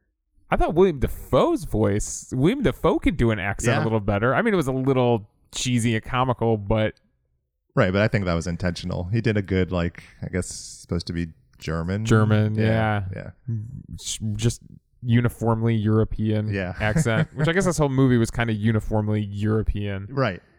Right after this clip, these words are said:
Speaker 1: I guess it was filmed a lot in Italy, um, and Wes Anderson was in an Italian phase
Speaker 2: Yeah.
Speaker 1: when they were coming up with this idea.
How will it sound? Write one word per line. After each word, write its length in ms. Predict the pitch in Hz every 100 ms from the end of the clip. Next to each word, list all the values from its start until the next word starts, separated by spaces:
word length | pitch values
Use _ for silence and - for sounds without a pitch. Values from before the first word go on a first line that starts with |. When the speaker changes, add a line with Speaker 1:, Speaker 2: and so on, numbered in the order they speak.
| -
Speaker 1:
I 80 | 120
guess 140 | 135 135
it 20 |
was 140 | 123
filmed 200 | - 127
a 40 | 120
lot 200 | 113 107
in 120 | 95
Italy, 560 | 107 104 104 101 101 - -
um, 520 | 98 95 95 98 101 113
and 120 | 104
Wes 160 | 107
Anderson 280 | 113 104 110
was 100 | 101
in 80 | 101
an 80 | 101
Italian 460 | 101 - 98 98 98
phase 560 | - 95 92 95 - _ _ -
Speaker 2:
Yeah. 300 | 104 90 87 -
Speaker 1:
when 220 | - 104 101
they 120 | 98
were 100 | 101
coming 280 | - 101 101
up 120 | 98
with 80 | -
this 140 | -
idea. 480 | 101 98 98 95 92